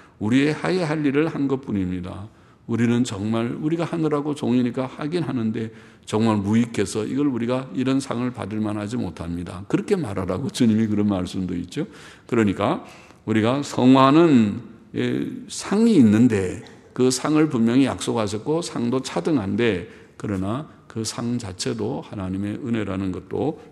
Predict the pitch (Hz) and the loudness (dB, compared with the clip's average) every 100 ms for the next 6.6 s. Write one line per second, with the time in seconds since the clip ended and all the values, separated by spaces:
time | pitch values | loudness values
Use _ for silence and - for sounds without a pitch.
0 | - 95 - 95 87 92 82 92 151 262 | -14 -10 -6 -4 -2 -4 -4 -2 -2 -4
1 | - - 98 101 90 90 87 87 90 95 | -12 -4 -2 -2 -2 -4 -4 -6 -8 -12
2 | 87 110 - - - - - - - 127 | -12 -14 -16 -18 -14 -12 -12 0 6 8
3 | 98 95 87 92 - 113 147 156 131 117 | 8 4 0 -4 -2 2 2 2 4 6
4 | 117 110 - 107 117 113 131 151 135 104 | 6 4 4 6 6 6 6 6 6 2
5 | 95 - - - 117 113 110 110 113 110 | -2 -10 -16 -4 0 4 4 4 2 0
6 | - 135 160 107 85 | 0 4 6 6 2